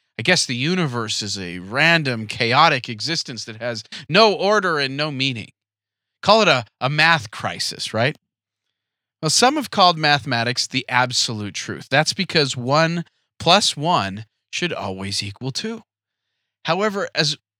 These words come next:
was just demonstrated, depending on how you view the equation, you can come up with a very different answer. One might even ask, is there an absolute truth after all? It seems that even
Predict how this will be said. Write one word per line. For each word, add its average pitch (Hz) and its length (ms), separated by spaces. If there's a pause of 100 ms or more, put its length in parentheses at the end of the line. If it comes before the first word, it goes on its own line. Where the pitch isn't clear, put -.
(160)
was 151 160
just 208 260
demonstrated, 165 680
depending 254 440
on 233 120
how 170 160
you 160 300
view 120 460
the 190 200
equation, 190 640 (380)
you 202 100
can 185 180
come 175 260
up 170 160
with 170 160
a 135 40
very 135 480
different 113 380
answer. 156 460 (1300)
One 226 260
might 226 220
even 165 240
ask, 135 320 (120)
is 175 220
there 196 220
an 165 100
absolute 135 580
truth 120 340
after 98 400
all? 92 320 (480)
It - 100
seems 165 280
that 143 120
even 151 360